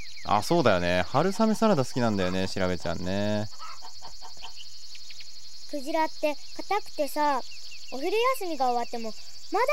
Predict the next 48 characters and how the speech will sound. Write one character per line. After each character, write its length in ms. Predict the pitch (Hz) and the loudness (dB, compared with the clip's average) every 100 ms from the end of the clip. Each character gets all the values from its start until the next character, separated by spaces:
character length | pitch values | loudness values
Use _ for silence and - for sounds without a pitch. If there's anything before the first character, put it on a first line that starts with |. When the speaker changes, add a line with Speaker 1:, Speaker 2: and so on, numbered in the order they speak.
| 571 | 2
Speaker 2:
だ 160 | 392 359 | 2 2
噛 40 | |
ん 40 | |
で 120 | 294 285 | 2 2
る 80 | |
こ 120 | 262 247 | 0 -2
と 120 | 233 | -2
が 160 | 240 | -2
あ 40 | 240 | -2
る 100 | 226 | -4
の 100 | 208 | -6
よ 100 | 208 | -4
ね。 300 | 269 349 381 370 - - - - - - - - - - - - - - - - - - - 127 - | -2 -2 -2 -4 -6 -6 -6 -6 -6 -6 -6 -6 -6 -6 -6 -6 -6 -6 -4 -6 -6 -4 -4 -4 0
Speaker 1:
<laughs> 240 | 143 117 110 | 2 2 2
僕 320 | 139 - 107 | 2 2 -2
う 60 | 98 | 0
な 100 | 110 | 0
ず 120 | 117 | -2
い 40 | |
て 80 | - | -4
た 60 | - | -6
な。 220 | - - - - - - - | -6 -6 -6 -6 -6 -4 -2
う 100 | 104 | 0
ん、 100 | 85 | 0
う 140 | 101 95 | -2 -2
ん 60 | |
っ 20 | 78 | -4
て。 180 | - - - - - - - - - - | -6 -6 -6 -6 -6 -6 -6 -6 -6 -4
Speaker 2:
ク 100 | 285 | -4
ジ 120 | 294 | -2
ラ 120 | 320 | -2
っ 40 | 311 - | -2 -2
て。 160 | 302 - - - - - - - - - - - - - - - - - - | -2 -2 -4 -6 -4 -6 -6 -6 -6 -6 -6 -6 -6 -4 -4 -4 -4 -6 -4
Speaker 1:
ク 180 | - 123 | -2 0
ジ 160 | 151 | 0
ラ、 720 | 208 214 214 214 214 208 208 - - - | 2 4 6 6 6 6 4 2 -4 0
な 160 | 185 | 2
ん 40 | 202 | 4
か 120 | - | 4
出 120 | 131 | 4
て 140 | 143 120 | 2 2
た 120 | 90 | 0
よ 100 | 85 | 0
ね、 180 | 85 85 | 0 -2
す 160 | - | -2
ご 160 | 90 | -2
い 60 | |
ね。 60 | 82 | -2